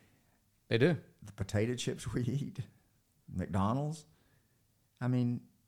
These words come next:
Speaker 2: we've simply turned our back on our children, and God said he weaves them together in the womb,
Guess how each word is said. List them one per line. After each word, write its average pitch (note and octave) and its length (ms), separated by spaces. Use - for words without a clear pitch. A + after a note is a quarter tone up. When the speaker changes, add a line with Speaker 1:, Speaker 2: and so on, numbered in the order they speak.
Speaker 2:
we've C#3+ 260
simply D#3+ 400
turned C#3+ 340
our A2 120
back C3+ 300
on A2 100
our G2+ 140
children, B2+ 420
and A#2+ 200
God C#3+ 420
said B2+ 300
he A#2+ 180
weaves C3 600
them A#2+ 180
together A#2+ 480
in A2+ 200
the G#2 100
womb, B2+ 640